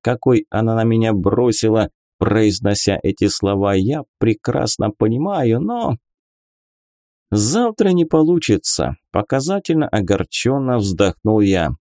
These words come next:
«В рейд с утра уезжаем, не знаю, когда вернемся». Маха наградила меня долгим взглядом, после чего произнесла: «А немец прав,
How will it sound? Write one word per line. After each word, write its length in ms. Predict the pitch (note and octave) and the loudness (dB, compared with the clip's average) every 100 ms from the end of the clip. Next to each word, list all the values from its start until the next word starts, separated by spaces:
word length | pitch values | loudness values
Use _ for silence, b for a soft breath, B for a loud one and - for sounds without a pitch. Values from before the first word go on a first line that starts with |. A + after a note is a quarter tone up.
| _ | _
«В 240 | E2+ E2 G2+ | -2 0 2
рейд 240 | E3 F3 - | 2 0 -4
с 140 | - C#3 | -4 -2
утра 320 | C3+ - C3+ | -2 -2 -2
уезжаем, 840 | G#2+ A#2 A2 G#2 G#2 F2 D#2 D2+ F#2 | 0 -2 -2 -4 -2 -2 -2 -2 -2
не 140 | E3+ | -2
знаю, 380 | C#3+ E3+ E3+ A#2+ | -4 -4 -2 -2
когда 360 | G2+ F2+ G#2 A#2 | -2 0 0 2
вернемся». 720 | G2+ G2 A#2 A#2 - F2+ C#2 _ _ _ _ _ _ _ _ _ - | 2 2 0 0 -2 -2 -4 _ _ _ _ _ _ _ _ _ -2
Маха 500 | G#2 C#3 A#3 - A#3+ | 0 2 0 -2 -2
наградила 640 | A3 F#3+ E3+ C#3+ F3+ F#3 | -2 -2 -2 -2 -2 0
меня 300 | E3+ D#3 C#3 | 0 0 0
долгим 680 | A2 F2 A2+ C#3+ C3 C3+ C#3+ | 0 0 2 2 0 -2 -2
взглядом, 840 | A#2+ F2+ G2+ G#2 G#2 G2 G2 F#2+ - _ | -2 -2 0 2 0 0 0 0 -4 _
после 400 | A#2 E3 - C#3+ | 2 2 0 -4
чего 340 | - F2 F#2+ | -2 0 0
произнесла: 800 | F#2+ G#2 F#2+ F#2+ A2+ - E2 C2 - _ _ _ _ _ _ _ _ _ _ - | 0 0 0 0 -4 -4 -6 -8 -10 _ _ _ _ _ _ _ _ _ _ -2
«А 120 | G3+ | 2
немец 520 | C#4 C#4+ F#3+ - - | 4 4 2 0 -2
прав, 420 | - G#3 A#3 - | 0 0 0 -4